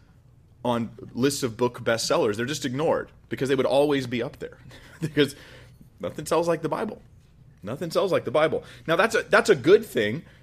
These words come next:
because it means lots of people are interested in the Word of God and they're getting it, they're buying it, and that sort of thing. I think it's great that a publishing company could think,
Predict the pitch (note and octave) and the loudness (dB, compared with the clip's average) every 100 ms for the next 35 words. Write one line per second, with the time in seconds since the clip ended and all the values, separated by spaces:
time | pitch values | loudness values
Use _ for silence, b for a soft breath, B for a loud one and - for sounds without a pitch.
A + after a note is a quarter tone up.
0 | b C#3 C#3 D3 E3 D3+ C#3 B2+ D#3 E3+ | b -4 0 0 2 -2 0 0 0 -2
1 | F3+ D3+ D#3 C3 D3+ D#3+ D#3+ D3+ C#3+ C#3 | -6 -2 0 0 -4 -6 -4 -2 2 2
2 | A#2+ B2+ C3 C3 A2 G2+ A#2+ B2+ B2+ G2+ | 2 0 2 2 0 -4 -4 -2 -2 -4
3 | G2 G#2+ A2+ A2+ G2+ G#2 - G2 - D3+ | -4 -4 -4 -4 -6 -8 -8 -10 -6 -6
4 | D#3 E3 C#3+ D3 C#3+ A#2+ C3 C#3 C#3 C3+ | -6 -4 -4 -4 -8 -6 -2 -2 -2 -4
5 | A#2 A#2+ A#2 B2 B2 A2 A2+ A2 A2 F#2+ | -2 -2 -2 -6 -6 -6 -4 -4 -6 -4
6 | A#2 G#2+ | -6 -6